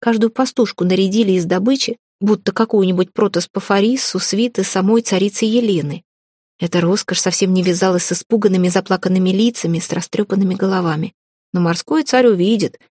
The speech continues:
Хельги не пожалел для него самого лучшего. Никто из дружины к этим девам даже не притронулся. Придерживаясь за штевень,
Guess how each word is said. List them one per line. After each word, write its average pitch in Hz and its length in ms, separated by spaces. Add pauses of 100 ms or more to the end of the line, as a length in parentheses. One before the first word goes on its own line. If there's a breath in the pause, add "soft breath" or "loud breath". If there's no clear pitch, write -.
(140)
Хельги 233 440
не 233 160
пожалел 226 560
для 214 160
него 185 280
самого 185 440
лучшего. 175 480 (280)
Никто 180 300
из 175 120
дружины 196 420
к - 80
этим 175 240
девам 208 320
даже 165 240
не 180 100
притронулся. 175 720 (640)
Придерживаясь 175 800
за - 80
штевень, 190 500